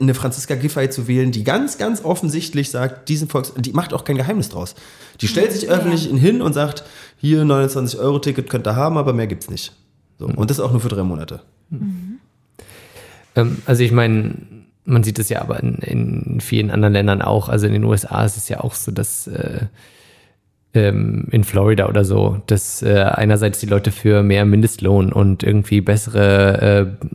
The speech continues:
Speaker 3: besseren Arbeitnehmerschutz irgendwie abgestimmen, aber dann trotzdem halt mehrheitlich Republikaner wählen. Also dieses, da, sag ich mal, diesen Zusammenhang, den wir jetzt irgendwie aufgemacht haben, dass halt irgendeine Partei,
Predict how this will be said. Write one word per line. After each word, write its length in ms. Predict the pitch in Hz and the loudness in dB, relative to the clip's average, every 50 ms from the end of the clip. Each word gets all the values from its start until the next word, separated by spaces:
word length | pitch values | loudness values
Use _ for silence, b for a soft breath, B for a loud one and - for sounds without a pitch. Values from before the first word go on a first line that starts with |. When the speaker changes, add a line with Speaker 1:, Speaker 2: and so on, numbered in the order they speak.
| - - - | -12 -12 -10
Speaker 3:
besseren 380 | - 110 107 101 - - 104 - | -6 -2 -2 -2 0 0 -2 -2
Arbeitnehmerschutz 920 | - 104 107 110 113 107 101 113 113 117 117 113 - - 113 104 - - - | 0 0 2 2 2 2 4 4 4 4 4 4 2 2 0 0 -2 -4 -4
irgendwie 680 | 110 110 101 104 - - - 107 101 98 101 104 - | -4 -2 -2 -4 -4 0 2 2 4 4 4 2 0
abgestimmen, 680 | - - - - - - - - 110 104 104 104 101 | 0 -2 -4 -4 -6 -8 -2 0 2 4 4 4 2
aber 220 | - - 95 104 101 | 2 0 0 2 2
dann 120 | 101 101 | 2 2
trotzdem 440 | - - 107 101 - - 110 98 98 | 2 0 -2 -4 -2 -2 0 2 2
halt 120 | 98 92 | 2 2
mehrheitlich 400 | 90 95 92 95 - 107 104 - | 4 2 2 2 2 0 -2 -2
Republikaner 600 | 104 98 98 87 101 98 - 95 98 101 95 90 | -2 -2 -2 0 -2 0 0 2 2 4 2 2
wählen. 200 | 98 95 92 - | 2 0 -2 0
Also 220 | - 101 101 101 101 | 0 0 2 2 2
dieses, 360 | 101 104 98 101 95 - - B B B B B B | 2 0 -2 -2 -6 -8 -10 B B B B B B
da, 180 | - 110 107 - - - - - - - 110 107 | 0 0 0 0 -2 -10 -16 -12 -8 -6 -2 0
sag 180 | 104 107 107 107 | 2 4 4 4
ich 80 | 104 | 4
mal, 80 | 110 107 | 4 2
diesen 220 | 107 98 101 95 | 2 2 0 -2
Zusammenhang, 480 | 92 95 92 107 117 131 117 104 101 98 | -2 0 0 2 4 6 6 6 6 6
den 120 | 95 92 | 4 4
wir 120 | 101 117 131 | 4 4 4
jetzt 160 | 117 - - | 4 2 0
irgendwie 240 | - 107 95 92 90 | 0 0 0 2 0
aufgemacht 520 | 101 101 - 101 101 92 95 - - - | 0 -2 0 0 0 0 0 -2 0 0
haben, 200 | 95 87 90 95 | 0 0 2 0
dass 160 | 95 - - | 0 0 2
halt 120 | 98 92 - | 0 0 2
irgendeine 360 | - 117 107 113 107 101 95 | 2 2 2 4 4 4 4
Partei, 560 | - - 104 - - 101 98 101 104 101 | 2 0 -2 0 0 2 2 4 2 2